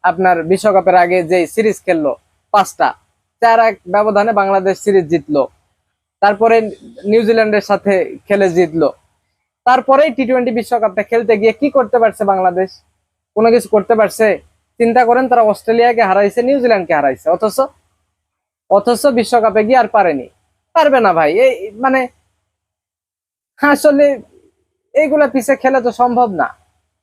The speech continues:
এইগুলা পিছে খেলে সম্ভব না। আপনি দেখেন নিউজিল্যান্ডের মাটিতে সৌম্য সরকারের পারফরমেন্স দেখেন, তারপরে আপনার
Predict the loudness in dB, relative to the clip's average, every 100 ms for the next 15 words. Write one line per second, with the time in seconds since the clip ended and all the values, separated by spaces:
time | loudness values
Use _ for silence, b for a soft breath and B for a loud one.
0 | _ _ -2 0 2 2 2 0 0 0
1 | 0 0 0 2 2 0 -2 -4 -8 _
2 | _ _ _ _ _ _ -6 0 2 2
3 | 2 0 0 0 0 0 2 0 0 0
4 | 0 -2 -2 -2 -2 -2 0 0 0 0
5 | -2 -4 -6 -6 -2 -2 -2 -6 -10 _
6 | _ _ _ _ _ _ _ _ -2 0
7 | 2 2 2 2 0